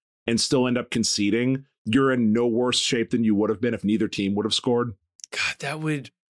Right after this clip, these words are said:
Speaker 2: improve so many games.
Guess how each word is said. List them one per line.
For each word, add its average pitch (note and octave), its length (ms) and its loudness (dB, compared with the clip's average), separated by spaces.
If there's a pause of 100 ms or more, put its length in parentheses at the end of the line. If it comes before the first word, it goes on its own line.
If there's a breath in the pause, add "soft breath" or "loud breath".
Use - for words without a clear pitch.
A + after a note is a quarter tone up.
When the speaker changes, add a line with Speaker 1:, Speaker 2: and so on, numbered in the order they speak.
(300)
Speaker 2:
improve D#3+ 920 -2
so D3+ 540 -2
many C#3 300 -2
games. B2+ 520 -6